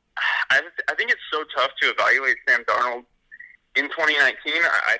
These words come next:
think the best bet we're ever gonna get is looking at him next season. Um, if they can get a new head coach. If they don't get a new head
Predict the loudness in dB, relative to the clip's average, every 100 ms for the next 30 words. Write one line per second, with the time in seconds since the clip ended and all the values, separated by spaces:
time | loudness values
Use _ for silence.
0 | -2 -4 -4 0 -2 0 -2 0 2 2
1 | 0 -2 0 2 2 2 -4 _ _ -10
2 | -10 -4 0 0 0 -4 -2 -2 -2 -4
3 | -2 0 -2 -2 -14 -20 -20 -4 -2 -2
4 | -4 -4 -2 0 0 0 0 0 0 0
5 | -2 -2 -4 -2 -2 -2 -6 _ -2 2
6 | 2 2 -2 0 0 -2 0 -2